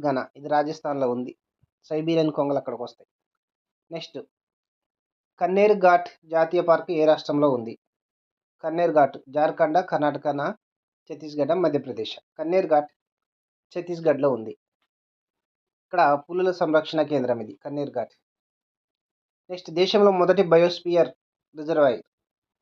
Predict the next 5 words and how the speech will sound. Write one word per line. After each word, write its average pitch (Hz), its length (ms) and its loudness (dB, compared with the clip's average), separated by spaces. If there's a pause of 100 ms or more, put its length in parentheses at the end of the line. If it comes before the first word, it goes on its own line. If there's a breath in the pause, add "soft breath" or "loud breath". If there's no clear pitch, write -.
(1300)
మొట్టమొదటి 180 520 -2
బయోస్పియర్ 165 500 4 (1000)
సుందరబన్న, 170 440 2 (960)
Gulf 160 220 -4
of - 80 -2